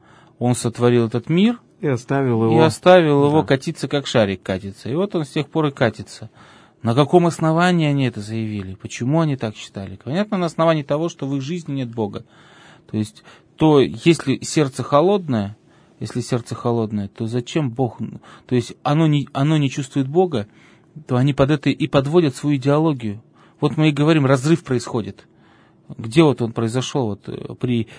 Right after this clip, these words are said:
Speaker 1: появлении деизма, еще раз подчеркну, это философское направление, когда, м, э, люди верят,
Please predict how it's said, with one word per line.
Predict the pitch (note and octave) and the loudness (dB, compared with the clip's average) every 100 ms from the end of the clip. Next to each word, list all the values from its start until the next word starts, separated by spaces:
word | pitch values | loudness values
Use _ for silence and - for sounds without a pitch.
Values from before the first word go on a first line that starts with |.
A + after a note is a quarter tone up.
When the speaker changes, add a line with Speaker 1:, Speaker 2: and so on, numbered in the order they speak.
| - | 0
Speaker 1:
появлении | B2 C3+ D3 C3 B2+ | 4 6 6 6 4
деизма, | C3 G3 F3 C3+ | 4 4 4 2
еще | A#2 C#3+ | 2 2
раз | B2 - | 2 -2
подчеркну, | A2 A#2+ - A#2+ | -6 -6 -4 -4
это | A2 | -4
философское | G#2 A#2 A#2+ C3+ A#2+ A#2+ | -4 -4 0 -2 -2 -2
направление, | A2+ B2 B2 C#3+ C3+ G#2+ | -2 0 0 0 -2 -2
когда, | G#2 G#2+ A2 G2 - - - - _ | -4 -2 -2 -2 -10 -20 -20 -20 _
м, | - G#1+ - | -12 -10 -8
э, | G1+ G#1 G1+ G1+ G1+ - - - G#2 | -8 -8 -10 -12 -14 -18 -18 -16 -8
люди | A#2 A2+ G#2+ | -6 -2 0
верят, | A#2+ A#2+ G#2 | 2 2 0